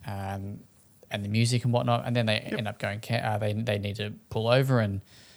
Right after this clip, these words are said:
Speaker 1: call it a night. Uh, I actually quite like this scene. I think this is, um, of the, of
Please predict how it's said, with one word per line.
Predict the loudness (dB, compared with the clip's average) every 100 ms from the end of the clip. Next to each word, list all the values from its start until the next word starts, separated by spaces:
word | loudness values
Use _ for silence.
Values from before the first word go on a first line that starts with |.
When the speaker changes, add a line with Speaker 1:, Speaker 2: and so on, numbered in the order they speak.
| -20 -20 -20 _ _ _ _ _ -20 _ _ _ 0
Speaker 1:
call | 6 6
it | 6
a |
night. | 6 4 2 0
Uh, | 2 4 2 0
I |
actually | -2 -2
quite | -2 0 2
like | 0 0
this | -2 -2
scene. | -4 -8 -8
I | -2
think | 0 0
this | 0
is, | 0 -2 -2
um, | -2 -2 -2 -4 -6 -10 _ _ _
of | -8 -4
the, | -4 -2 -4 -8 -10
of | -8